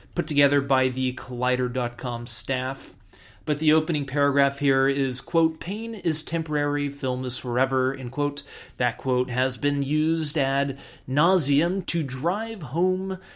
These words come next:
the fact that cinema is ingrained in permanent ink, and that however difficult or arduous the process of making a particular film,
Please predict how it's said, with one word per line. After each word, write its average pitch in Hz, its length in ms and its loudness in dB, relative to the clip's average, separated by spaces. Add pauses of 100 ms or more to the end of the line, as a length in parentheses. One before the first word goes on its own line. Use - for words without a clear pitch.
(140)
the 156 80 -4
fact 143 400 -4
that 139 160 0
cinema 165 560 0
is 135 400 0
ingrained 151 760 -2
in 135 260 -6
permanent 127 580 -4
ink, 127 320 -8 (240)
and 165 160 4
that 160 160 2
however 165 460 -2
difficult 175 640 -2
or 139 280 -2
arduous 170 760 -2 (200)
the 147 80 -4
process 147 520 0
of 135 120 -2
making 139 420 0
a 143 100 -4
particular 139 580 -2
film, 247 640 -2